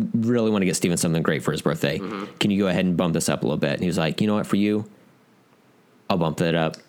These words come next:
Speaker 1: to his birthday on
Speaker 2: What?
Speaker 1: July second."
Speaker 2: Is that when it comes out now?
Speaker 1: Yep, they moved it up by three days.
Speaker 2: Brent, you did that for me?
Speaker 1: I did that just for you and you, listeners.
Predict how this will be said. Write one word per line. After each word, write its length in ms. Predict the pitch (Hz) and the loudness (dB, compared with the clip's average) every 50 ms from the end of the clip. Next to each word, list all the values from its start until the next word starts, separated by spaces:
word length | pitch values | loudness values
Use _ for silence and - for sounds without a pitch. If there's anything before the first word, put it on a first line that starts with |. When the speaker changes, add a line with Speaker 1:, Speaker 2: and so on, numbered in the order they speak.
| _ - - - - - | _ -18 -18 -10 -4 -2
Speaker 1:
to 140 | - 123 | 0 0
his 160 | 110 101 95 - | 2 0 0 0
birthday 560 | - 107 90 90 - - 101 87 80 82 - 98 | 0 0 0 0 0 0 0 0 0 0 -2 -2
on 60 | 113 156 | -2 0
Speaker 2:
What? 260 | 185 190 175 165 - | 2 2 4 4 4
Speaker 1:
July 320 | 135 156 143 135 123 123 107 | 4 2 2 2 2 2 2
second." 520 | - - - 120 92 - - 82 - - - - - _ _ _ | 0 0 2 0 0 2 0 0 -2 -2 -6 -12 -20 _ _ _
Speaker 2:
Is 80 | - 117 | -4 -2
that 80 | 143 190 | 0 0
when 80 | 214 | 0
it 60 | 208 | 0
comes 160 | 208 202 165 127 | -2 -2 -2 -2
out 160 | 98 120 147 | -2 -2 -2
now? 180 | 196 240 359 349 - - - - - - _ _ _ _ _ _ _ _ _ _ _ | -2 -4 -6 -8 -10 -14 -20 -20 -20 -20 _ _ _ _ _ _ _ _ _ _ _
Speaker 1:
Yep, 260 | - 117 190 190 - - - - | -2 -2 -2 -2 -4 -12 -8 -4
they 120 | - 107 | -2 0
moved 220 | 104 113 127 120 113 | 0 0 0 0 0
it 80 | 113 | 0
up 240 | 117 113 90 - - - | 0 0 -2 -4 -6 -4
by 160 | - 101 90 | -4 -2 0
three 160 | - 113 101 | 0 0 2
days. 160 | 92 90 82 - | 2 2 4 4
Speaker 2:
Brent, 320 | 240 247 214 165 - 170 | 4 4 2 0 -2 -2
you 100 | 190 208 | -2 -2
did 160 | 196 226 214 | 0 0 2
that 120 | 247 240 240 | 2 2 2
for 160 | - 226 208 | 0 0 0
me? 440 | 190 185 185 208 233 262 269 - - - - | 2 2 0 0 0 -2 -2 -4 -8 -10 -4
Speaker 1:
I 180 | - 110 127 160 | -2 0 2 2
did 220 | 180 180 233 247 247 | 2 2 0 0 0
that 180 | 269 262 254 | -2 -2 -2
just 180 | 339 - - - | -2 -2 -2 0
for 100 | - 240 | 0 0
you 420 | 254 247 240 254 262 262 254 220 | 0 0 2 2 2 2 0 0
and 280 | - - 190 208 208 202 | 0 0 2 2 2 2
you, 200 | 196 214 226 214 | 2 2 2 2
listeners. 640 | 175 135 104 92 - 131 120 127 156 180 - - | 2 2 0 0 0 0 0 0 0 -2 -4 -8